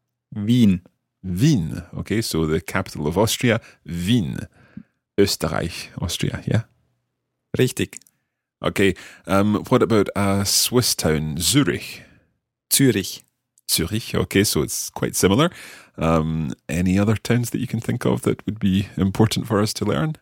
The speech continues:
Speaker 1: Another one in Switzerland would be Genf for Geneva.
Speaker 2: Genf?
Speaker 1: Genf.
Speaker 2: So that really is quite different. Okay,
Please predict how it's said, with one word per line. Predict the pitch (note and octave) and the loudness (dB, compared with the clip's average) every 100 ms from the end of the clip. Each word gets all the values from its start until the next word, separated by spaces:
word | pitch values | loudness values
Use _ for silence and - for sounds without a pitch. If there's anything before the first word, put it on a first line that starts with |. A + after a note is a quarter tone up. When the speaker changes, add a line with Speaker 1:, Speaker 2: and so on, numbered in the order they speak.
| _ _ _ _ _ _ _ _ _ _ _ _ _ | _ _ _ _ _ _ _ _ _ _ _ _ _
Speaker 1:
Another | - G2+ G#2+ A2 | -2 2 4 4
one | G#2+ | 4
in | G#2 | 4
Switzerland | G#2 A#2+ - G#2+ G#2 G#2 | 2 2 2 2 2 0
would | G#2 | -2
be | - G2+ F#2+ - _ _ _ | -2 0 -2 -6 _ _ _
Genf | - G#2+ B2+ - - - | 2 2 2 -2 -10 -20
for | _ - G2+ F#2+ G2 G2+ - | _ -6 2 4 4 2 0
Geneva. | - B2+ C3+ G2+ - _ _ _ _ - | -2 2 2 0 -4 _ _ _ _ -12
Speaker 2:
Genf? | F2 G#2 B2+ F2 - - - _ _ _ _ _ _ _ _ _ _ - | -2 2 2 2 -6 -12 -14 _ _ _ _ _ _ _ _ _ _ -8
Speaker 1:
Genf. | - A2 F#2 - _ _ _ _ _ | 0 2 2 -4 _ _ _ _ _
Speaker 2:
So | - E2+ | -2 2
that | F2 | 4
really | E2+ F#2+ E2 | 6 6 6
is | D#2+ | 4
quite | - D2+ - | 0 -2 0
different. | E2+ - A1+ G1+ - - - - - _ | -2 0 -4 -6 -14 -20 -20 -20 -20 _
Okay, | C3+ G#2+ A2+ | 0 2 0